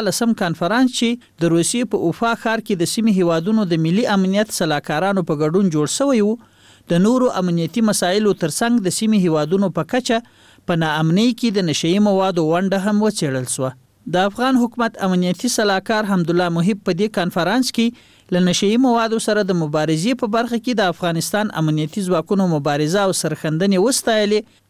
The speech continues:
او د نشه یي موادو کښت، تولید او قاچاق یې د نړۍ امنیت ته یو ستر ګواښ او ترهګرو ډلو مالي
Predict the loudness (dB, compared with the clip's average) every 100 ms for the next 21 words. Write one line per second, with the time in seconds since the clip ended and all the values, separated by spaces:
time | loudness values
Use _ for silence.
0 | -6 -2 0 0 0 0 2 2 2 0
1 | -2 -4 -2 -2 -2 -10 _ -4 -2 2
2 | 2 0 -4 _ -6 -4 -4 -4 -2 -2
3 | -2 -2 -2 0 0 0 0 -2 -2 -2
4 | 0 -2 0 0 0 -2 -2 0 0 0
5 | -2 -8 _ _ -6 -4 -2 -2 -2 0
6 | 0 0 0 2 2 2 0 0